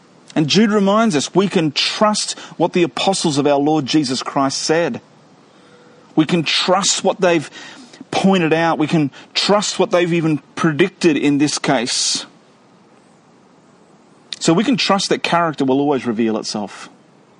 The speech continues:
both for good and for bad. Because he goes on in verses eighteen and verse nineteen,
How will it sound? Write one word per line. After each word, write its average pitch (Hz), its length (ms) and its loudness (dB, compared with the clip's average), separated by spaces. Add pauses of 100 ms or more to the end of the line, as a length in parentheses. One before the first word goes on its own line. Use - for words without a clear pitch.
(380)
both 131 160 2
for 131 100 -2
good 160 340 2 (1600)
and 143 200 0
for 139 100 0
bad. 156 400 0 (1200)
Because 160 200 0
he 185 80 4
goes 190 260 2
on 202 180 0
in 135 100 2
verses 147 420 0
eighteen 165 440 0
and 139 120 2
verse 131 260 0
nineteen, 151 640 0